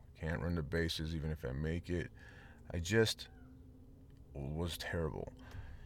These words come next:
And so from that point on, if I ever did make it out to the kickball field,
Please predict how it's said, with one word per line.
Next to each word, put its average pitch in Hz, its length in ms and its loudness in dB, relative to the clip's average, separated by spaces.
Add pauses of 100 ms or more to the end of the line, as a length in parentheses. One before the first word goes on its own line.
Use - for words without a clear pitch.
(1120)
And 101 200 4
so 92 420 6
from - 400 2
that 104 240 8
point 92 340 4
on, 120 520 12 (340)
if 92 160 0
I 90 140 8
ever 101 160 6
did 143 260 8
make 104 260 8
it 80 80 4
out 78 200 6
to - 100 0
the 71 100 2
kickball 76 540 2
field, 78 500 2